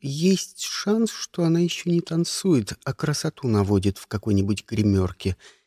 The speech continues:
или как уж это у них называется. Я приоткрыл дверь и осторожно выглянул в коридор. По обе его стороны сверкали золочеными ручками двери приватных кабин,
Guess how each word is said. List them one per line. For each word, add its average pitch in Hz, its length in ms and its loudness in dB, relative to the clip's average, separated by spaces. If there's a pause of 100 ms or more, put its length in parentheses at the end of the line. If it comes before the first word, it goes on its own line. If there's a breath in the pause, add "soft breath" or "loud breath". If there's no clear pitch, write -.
(120)
или 101 500 0
как - 320 -8
уж - 240 -8
это 82 300 -6
у 82 80 0
них 80 260 -4
называется. 90 640 -4 (1300)
Я 139 160 4
приоткрыл 208 560 4
дверь 233 520 4
и 190 120 4
осторожно 202 760 2
выглянул 175 560 4
в - 140 -14
коридор. 117 880 0 (600)
По 135 60 2
обе 165 340 4
его 156 180 2
стороны 208 480 2
сверкали 175 540 4
золочеными 151 720 4
ручками 185 540 2
двери 151 380 2
приватных 135 720 -4
кабин, 110 440 2